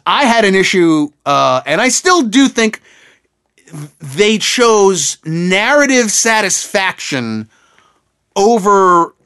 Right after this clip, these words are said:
some of the real logistical issues that they set up, the rules that they set up. That said, the biggest one for a while for me was Cap.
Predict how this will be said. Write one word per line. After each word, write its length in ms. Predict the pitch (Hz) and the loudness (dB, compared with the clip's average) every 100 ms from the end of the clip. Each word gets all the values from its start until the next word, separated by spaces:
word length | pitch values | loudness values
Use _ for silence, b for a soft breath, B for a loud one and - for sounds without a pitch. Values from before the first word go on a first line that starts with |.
| _ | _
some 440 | - - 220 220 | -2 0 2 2
of 180 | 233 180 | 2 0
the 180 | 185 180 | 0 0
real 400 | 156 170 190 180 | -2 -2 0 0
logistical 1000 | 160 156 135 170 - - 160 151 143 131 | 0 -4 -4 -4 -4 -6 -6 -4 -4 -4
issues 840 | 151 - 143 131 123 113 110 - - | -6 -4 -4 -4 -4 -8 -8 -10 -12
that 320 | 110 185 220 | -4 -4 -2
they 160 | 240 233 | -2 0
set 320 | - 247 240 | 0 0 0
up, 200 | 247 131 | 0 -2
the 100 | 165 | -4
rules 300 | 160 214 196 | 0 0 0
that 140 | 185 - | -2 -4
they 160 | 185 | -4
set 240 | 156 185 175 | -4 -2 -2
up. 220 | - _ b b b b | -4 _ b b b b
That 220 | - 269 - | -4 -2 0
said, 320 | 277 247 185 b b b b - | -2 -2 -4 b b b b -8
the 160 | 139 | -4
biggest 400 | 156 214 277 262 | 0 0 0 -2
one 160 | 247 233 | 0 -2
for 180 | 220 208 | 0 0
a 40 | |
while 280 | 180 190 208 | 2 2 0
for 120 | 202 | 0
me 100 | 180 | -2
was 280 | 160 170 196 | 0 0 -2
Cap. 360 | 170 151 - | -6 -10 -12